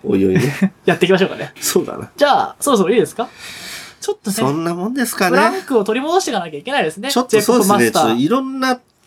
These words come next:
Speaker 1: のー、
Speaker 2: 三人組、
Speaker 1: アーティストさんだったり。
Speaker 2: 三人組女性。
Speaker 1: <laughs>
Speaker 2: あれはひどいですよ。シシャモとかさ。
Speaker 1: そうだよね。
Speaker 2: なっちゃいますよ。
Speaker 1: チャットモンチー。
Speaker 2: チャットモンチー出てこなくなっちゃったら
Speaker 1: やばいっすね。
Speaker 2: マジで。俺もシャングリラ一回通さなきゃ、
Speaker 1: <laughs>
Speaker 2: チャットモンチー行けなかったからね。
Speaker 1: そうだね。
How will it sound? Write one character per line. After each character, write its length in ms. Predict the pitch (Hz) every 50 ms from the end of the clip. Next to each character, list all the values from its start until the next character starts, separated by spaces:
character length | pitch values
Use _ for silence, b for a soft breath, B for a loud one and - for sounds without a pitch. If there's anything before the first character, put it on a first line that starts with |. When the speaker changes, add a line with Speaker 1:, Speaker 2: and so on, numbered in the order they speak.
| - 180
Speaker 1:
の 680 | 180 170 165 165 160 165 165 165 165 165 160 160 160
ー、 100 | 160 160
Speaker 2:
三 120 | 160 180 -
人 0 |
組、 100 | 202 240
Speaker 1:
ア 20 |
ー 100 | 269 311
テ 60 | -
ィ 40 | 185
ス 100 | 294 302
ト 60 | 147 -
さ 160 | - 139 135
ん 140 | 131 127 -
だ 80 | - -
っ 20 |
た 100 | - 196
り。 60 | 220
Speaker 2:
三 80 | - 320
人 160 | 330 320 294
組 240 | 330 311 311 302 247
女 120 | 254 262
性。 180 | 247 - 277 277 -
Speaker 1:
<laughs> 560 | - - - - - - - - - - -
Speaker 2:
あ 100 | 202 240
れ 80 | 320
は 80 | 359 392
ひ 140 | - - 220
ど 120 | 294 311 226
い 40 |
で 60 | 170 151
す 120 | - -
よ。 260 | 143 131 117 117 - _ _ b b b b b b b b
シ 160 | - - 240
シ 100 | - 311
ャ 80 | 320 320
モ 180 | 349 359 349 339
と 100 | - 185
か 100 | - 226
さ。 200 | - - - - _ _
Speaker 1:
そ 320 | - - - - 233 247 240
う 40 | 135
だ 80 | 98
よ 60 | -
ね。 60 | - 180
Speaker 2:
な 120 | 175 175
っ 40 | 170
ち 100 | - 147
ゃ 40 | 131
い 40 |
ま 60 | 120 127
す 100 | - 127
よ。 140 | 120 175 202
Speaker 1:
チ 100 | - -
ャ 80 | - -
ッ 40 | - _ _ -
ト 140 | - 359 392
モ 160 | 403 403 403
ン 100 | 311 -
チ 160 | - - -
ー。 40 | 98 90
Speaker 2:
チ 40 |
ャ 60 | - -
ッ 80 | -
ト 120 | - 339 359
モ 120 | 370 381
ン 40 | 359
チ 160 | - - 226
ー 40 | 208
出 100 | 185 190
て 100 | 180 180
こ 120 | 175 170 156
な 120 | 143 139
く 100 | 143 139
な 80 | 131 131
っ 60 | -
ち 80 | -
ゃ 20 | 123
っ 60 | 104
た 80 | - -
ら 40 |
Speaker 1:
や 140 | 98 98 101
ば 160 | 110 - 175
い 40 | 143
っ 40 | 127
す 60 | 120
ね。 60 | 120 104
Speaker 2:
マ 40 | 113 117
ジ 20 | -
で。 20 | -
俺 120 | 175 208
も 120 | 208 226 208
シ 120 | - 196
ャ 80 | 220 262
ン 80 | 294
グ 80 | 294 330
リ 80 | 330
ラ 160 | 285 240 202 208 - -
一 80 | 196
回 160 | - 254 240
通 160 | 247 - 311 311
さ 80 | 330
な 100 | 302 262
き 80 | - 220
ゃ、 140 | 156 143 143
Speaker 1:
<laughs> 20 |
Speaker 2:
チ 80 | - -
ャ 140 | - 208
ッ 100 | 202 220
ト 100 | 214 240
モ 80 | 233 240
ン 40 | 190
チ 100 | - 170
ー 20 | 190
行 20 |
け 60 | 240
な 80 | 277 202
か 60 | 180
っ 20 | 175
た 60 | 165
か 80 | 139 131
ら 80 | 139
ね。 80 | 147 131
Speaker 1:
そ 380 | - - - - 165 170 147
う 40 | 107
だ 120 | - - -
ね。 200 | - 50 -